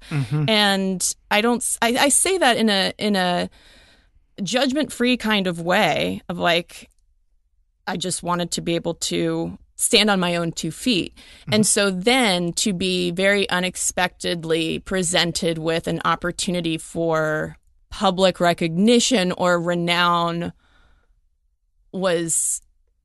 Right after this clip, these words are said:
Speaker 2: of course, very tantalizing to me,
Speaker 1: Mm-hmm.
Speaker 2: even if, like,
Speaker 1: Yeah.
Speaker 2: a bit misguided and,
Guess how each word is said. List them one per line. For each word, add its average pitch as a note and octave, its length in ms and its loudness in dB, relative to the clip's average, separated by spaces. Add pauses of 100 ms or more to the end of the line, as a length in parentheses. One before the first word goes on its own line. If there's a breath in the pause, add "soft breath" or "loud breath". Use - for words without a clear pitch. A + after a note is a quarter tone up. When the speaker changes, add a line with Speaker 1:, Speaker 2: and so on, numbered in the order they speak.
(480)
Speaker 2:
of - 120 -14
course, A#3 360 -2
very E3 640 0 (280)
tantalizing D#3 1200 -6
to E3 120 -2
me, C#3+ 220 0
Speaker 1:
Mm-hmm. C#3+ 100 2
Speaker 2:
even F#3 260 0
if, F3 220 -2
like, - 480 -4 (180)
Speaker 1:
Yeah. C3+ 220 0 (440)
Speaker 2:
a F3+ 80 -2
bit F#3+ 200 2
misguided D#3+ 840 0
and, D#3+ 600 -2